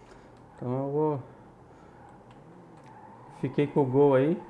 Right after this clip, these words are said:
Já liguei pro cara. Vim buscar o dinheiro.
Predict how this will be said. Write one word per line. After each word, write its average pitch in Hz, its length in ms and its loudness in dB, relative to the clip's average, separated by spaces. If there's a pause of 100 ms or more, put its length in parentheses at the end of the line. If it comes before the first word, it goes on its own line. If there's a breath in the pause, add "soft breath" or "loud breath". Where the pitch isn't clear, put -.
(800)
Já 127 60 2
liguei 135 280 4
pro 147 140 -2
cara. 139 580 4 (140)
Vim 131 180 -2
buscar 131 280 -2
o 131 60 0
dinheiro. 123 440 -2